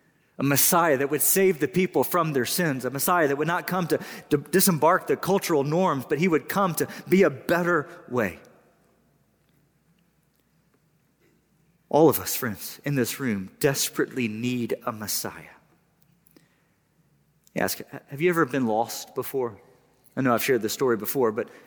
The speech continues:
have you ever been deeply, truly lost? As a kid or maybe as an adult, have you ever been just lost that you are, you just don't know where to go, what's going on, you don't know where your parents are?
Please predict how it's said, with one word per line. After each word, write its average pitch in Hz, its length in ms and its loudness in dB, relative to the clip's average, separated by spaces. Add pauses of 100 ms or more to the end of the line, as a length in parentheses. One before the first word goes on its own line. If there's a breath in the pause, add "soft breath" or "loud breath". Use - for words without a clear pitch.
have 151 100 -2
you 208 120 6
ever 156 120 4
been 117 380 -4
deeply, 139 420 -2
truly 143 540 -2
lost? 104 680 -2 (420 soft breath)
As 131 120 4
a 135 60 2
kid 160 340 4
or 143 60 2
maybe 151 240 0
as 135 100 0
an 131 100 -4
adult, 139 320 2
have 143 160 -4
you 196 140 2
ever 156 200 0
been 127 260 -2
just 120 200 -2 (280 loud breath)
lost 135 640 2
that 127 100 0
you 151 220 2
are, 120 180 2 (1080 loud breath)
you - 140 -6
just 139 220 -2
don't 156 180 2
know 151 160 2
where 135 240 4
to 139 80 0
go, 139 300 2
what's 139 200 0
going 135 220 0
on, 147 160 0
you 139 60 0
don't 139 100 -2
know 143 80 -4
where 143 80 0
your 131 100 2
parents 143 340 -4
are? 170 180 -6